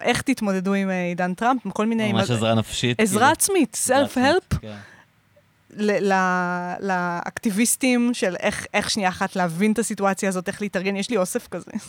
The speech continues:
Speaker 1: <laughs> נורא
Speaker 2: <laughs>
Speaker 1: עניין אותי שהייתי שם. אה, כן, אבל זה באמת, זה עשה שינוי בכל התפיסה של הרטוריקה, בזירה הבינלאומית, ואיך שחושבים על זה,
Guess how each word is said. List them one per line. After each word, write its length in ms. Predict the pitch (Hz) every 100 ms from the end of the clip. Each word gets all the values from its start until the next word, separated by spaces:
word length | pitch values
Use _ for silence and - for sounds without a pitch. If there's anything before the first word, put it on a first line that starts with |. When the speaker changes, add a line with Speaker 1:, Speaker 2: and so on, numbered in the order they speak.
| -
Speaker 1:
<laughs> 200 | 285 -
נורא 240 | 208 175 - 131 - -
Speaker 2:
<laughs> 380 | 147 120 120 -
Speaker 1:
עניין 340 | 214 208 196 208
אותי 280 | 226 190
שהייתי 480 | 170 214 - - -
שם. 180 | - - - 254 330 339 - - -
אה, 160 | 190 190
כן, 120 | 269 392 269
אבל 100 | 180
זה 120 | 190
באמת, 380 | 180 185 294 - - -
זה 180 | 190 190
עשה 280 | 180 - 311
שינוי 540 | - 233 202 233 269
בכל 360 | 214 190 240 247
התפיסה 440 | 269 - 180 220
של 160 | 214 226
הרטוריקה, 1040 | 165 165 _ 233 233 240 240 240 233 226 220
בזירה 380 | 196 185 185 190
הבינלאומית, 680 | 180 185 180 175 196 233 214
ואיך 160 | 185
שחושבים 760 | - - 180 - - 165 226 226
על 140 | 226
זה, 360 | 208 220 220